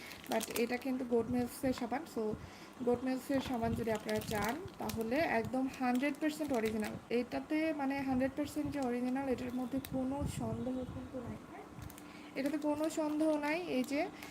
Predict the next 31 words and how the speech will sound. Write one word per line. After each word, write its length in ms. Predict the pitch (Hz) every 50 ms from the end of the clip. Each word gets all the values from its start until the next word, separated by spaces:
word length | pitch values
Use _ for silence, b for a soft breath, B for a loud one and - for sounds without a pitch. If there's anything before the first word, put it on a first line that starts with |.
| B B B B B
আহ, 220 | 277 247 247 247
আপনি 180 | 254 - 285 285
প্যাকেজিং 540 | 262 285 269 254 - 285 262 262 277 285 262
দেখে 200 | 269 262 285 269
নেন, 180 | 269 269 277
সব 140 | 262 269 247 - -
কিছুই 220 | 262 - - 269
দেখে 200 | 233 233 - 247
নেন। 320 | 247 247 247 233 233 233
Even 180 | 214 240 233 226
এখানের, 480 | 226 220 - 254 233 226 226 233 220 226 B B B B B
এই 100 | 254 240
যে 120 | 220 240 233
এখানে 220 | 233 247 240 240
লেখাই 380 | 233 233 233 - 254 254 247 233
আছে, 300 | 226 226 - - 262 262
এটা 160 | 247 247 247
থাইল্যান্ডের। 600 | 240 233 214 214 214 220 233 233 233 254 277 339 381 - B B B B B B -
তারপর 220 | 247 233 - 247
হচ্ছে 240 | 240 240 - - 240
এখানে 300 | 214 - 240 233 240 240
থাইল্যান্ডের 540 | 226 254 214 214 220 220 220 220 226 226 220
যে 140 | - 226
কোম্পানি 480 | 220 - 226 220 214 - 226 220 226 226
বানানো, 460 | 214 220 208 214 214 220 233 277 330
সেই 200 | 311 - 269 240
কোম্পানির 380 | 214 - 214 208 208 220 220 220
অ্যাড্রেস 320 | 214 202 208 - 269 262 262 -
ডিটেলস 340 | - 254 - 247 233 226 214
দেওয়া 200 | 226 220 214 208
আছে, 380 | 208 202 - - 240 214 214